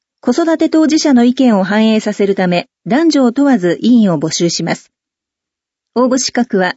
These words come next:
次のすべてに該当する方。市内に住所を有し、応募時にゼロ歳から小学生までのお子さんがいる保護者。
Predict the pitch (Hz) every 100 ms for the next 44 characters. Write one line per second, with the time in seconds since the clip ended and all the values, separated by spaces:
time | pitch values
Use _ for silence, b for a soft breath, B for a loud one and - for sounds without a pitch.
0 | _ - 233 285 233 - 330 339 294 220
1 | 156 180 185 180 - 165 151 - - _
2 | _ _ _ _ _ _ _ _ _ _
3 | _ _ _ - 359 359 294 233 202 277
4 | 262 220 190 202 190 - 160 - _ _
5 | - 233 277 294 233 196 170 - _ _
6 | _ - 208 339 330 311 254 214 185 175
7 | - 277 320 320 269 233 214 185 170 165
8 | 202 208 190 185 170 165 175 180 - -